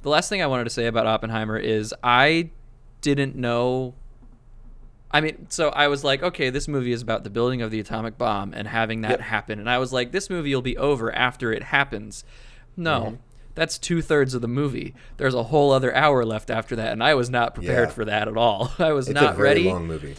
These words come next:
Speaker 1: and I did not expect there to be more,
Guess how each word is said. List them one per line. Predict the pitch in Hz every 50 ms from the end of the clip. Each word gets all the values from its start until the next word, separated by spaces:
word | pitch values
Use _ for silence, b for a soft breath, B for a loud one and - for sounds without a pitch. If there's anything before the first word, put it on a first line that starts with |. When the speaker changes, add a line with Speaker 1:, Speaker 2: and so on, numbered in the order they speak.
| B B
Speaker 1:
and | - 139 139
I | 131 127
did | 127 151 151
not | 151 147 143 131
expect | 123 - - - - - - 143 143 139 -
there | - 139 135 127
to | 131
be | 127 117
more, | 113 113 117 127 147 165 175 190 190 196